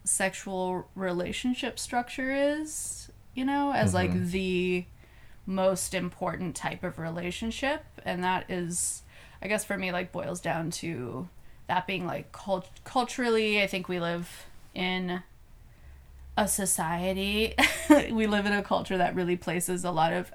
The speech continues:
Speaker 1: emphasis on romantic sexual pairing, like, particularly with the aim of creating, like, a family unit under, like, a specific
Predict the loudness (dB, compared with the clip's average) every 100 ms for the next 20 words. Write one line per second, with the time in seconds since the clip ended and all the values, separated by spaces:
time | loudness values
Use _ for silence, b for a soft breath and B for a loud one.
0 | -2 -2 -2 -4 -2 -2 -4 0 2 4
1 | 4 2 0 B B B B B 0 4
2 | 4 4 2 2 2 2 0 -4 -20 -20
3 | -6 -2 4 2 2 -2 -4 -2 2 2
4 | 4 2 2 0 0 0 -2 -2 -6 -6
5 | -4 -6 -2 0 0 2 0 -2 -4 -8
6 | -4 -4 -2 -2 -4 -6 -2 0 0 0
7 | -2 -2 -4 -6 -4 0 0 0 -2 -2
8 | -2 -2 -4 -6 -10 -12 -12 B B B
9 | B -2 0 2 0 0 -2 -4 -4 -4
10 | -2 -4 -4 -6 -8